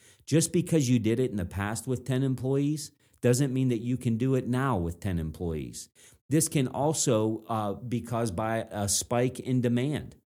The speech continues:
D-, demands change. They could change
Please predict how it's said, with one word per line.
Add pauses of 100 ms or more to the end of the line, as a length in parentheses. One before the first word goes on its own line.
(720)
D-, (180)
demands
change. (100)
They
could
change